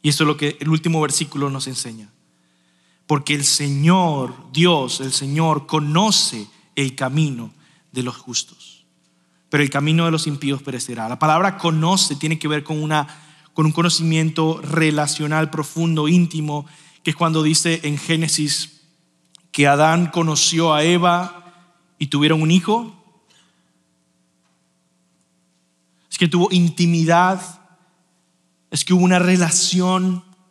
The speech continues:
El Señor tiene una relación cercana con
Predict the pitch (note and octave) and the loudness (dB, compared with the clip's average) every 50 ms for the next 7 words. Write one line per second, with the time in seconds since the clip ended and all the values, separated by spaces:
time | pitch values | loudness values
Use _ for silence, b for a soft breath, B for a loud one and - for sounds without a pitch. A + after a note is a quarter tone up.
0 | _ _ _ _ _ _ _ _ _ _ _ _ _ _ _ - D#3+ E3 - - | _ _ _ _ _ _ _ _ _ _ _ _ _ _ _ 0 2 2 2 2
1 | F3 E3+ E3+ E3+ F3+ G3+ A#3 B3 A#3 G3+ F3 G3 G3 G3 G3 G3 G3 F#3+ F#3 F#3 | 2 2 2 4 4 6 6 4 2 0 0 0 2 2 4 4 2 2 2 0
2 | F#3 F3+ E3+ D#3 - - F3+ F3+ F3 - - F3 E3 D3+ - - E3+ E3+ F3+ F3+ | 0 0 0 0 0 0 0 0 0 0 0 0 -2 -4 -6 -6 -2 -2 0 0
3 | F3+ E3 C#3+ B2+ B2 _ _ _ _ _ _ _ _ _ _ _ _ _ _ _ | 0 -2 -4 -6 -10 _ _ _ _ _ _ _ _ _ _ _ _ _ _ _
4 | _ _ _ _ _ _ _ _ _ _ _ _ _ _ _ _ _ _ _ - | _ _ _ _ _ _ _ _ _ _ _ _ _ _ _ _ _ _ _ -4
5 | - D#3 D#3 D#3 D#3 D3 C#3+ D3 | 0 2 2 2 0 -4 -8 -14